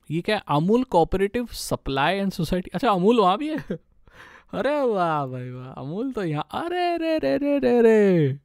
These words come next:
क्या बात है, दूध मिलता है यहाँ पर। दूध की तो खैर कमी नहीं होगी। Very good, दूध ही दूध है भाई, दूध ही दूध है। आगे बढ़ते, ये फिर नारियल के वो, आ, रिजॉर्ट वगैरह बहुत हैं यहाँ पर।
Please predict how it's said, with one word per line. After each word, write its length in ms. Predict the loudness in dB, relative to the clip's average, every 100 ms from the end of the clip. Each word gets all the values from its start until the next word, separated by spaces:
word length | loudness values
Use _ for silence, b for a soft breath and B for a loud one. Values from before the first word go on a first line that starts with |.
| _ -12
क्या 180 | -8
बात 360 | -6 -2 -2 0
है, 240 | 0 -2
दूध 240 | -2 -4 -4
मिलता 280 | -6 -2 0
है 60 |
यहाँ 140 | 2 2
पर। 180 | 0 -2 _ b b b b b b _ -16
दूध 380 | -2 2 2 2
की 100 | 2
तो 80 |
खैर 160 | 2 2
कमी 240 | 0 0
नहीं 120 | 2 0
होगी। 320 | -4 -14 -18 -20 _ _ _ _ _ _ _ _ _ _ _ _ _ _ _ -16
Very 260 | -6 -4 -4
good, 220 | -8 -20 _ _ _ _ _ _ _ _ _ _ _ _
दूध 260 | -8 -4 -4
ही 60 | -4
दूध 260 | -6 -8
है 60 | -8
भाई, 120 | -8
दूध 300 | -8 -8 -8
ही 60 | -8
दूध 240 | -12 -16
है। 120 | -18 -20 _ _ _ _ _ _ _ _ _ _
आगे 220 | -6 -4 -4
बढ़ते, 240 | -4 -8 -14 _ _ _ _ _ _ _ _ _ _ _ _ -12
ये 380 | -6 -4 -4 -6
फिर 200 | -6 -6
नारियल 340 | -4 -4 -8
के 160 | -10 -10
वो, 280 | -10 -14 -18 _ -18
आ, 180 | -10
रिजॉर्ट 440 | -6 0 2 2 2
वगैरह 220 | 4 4
बहुत 260 | 6 6 4
हैं 80 |
यहाँ 140 | 0 0
पर। 140 | -4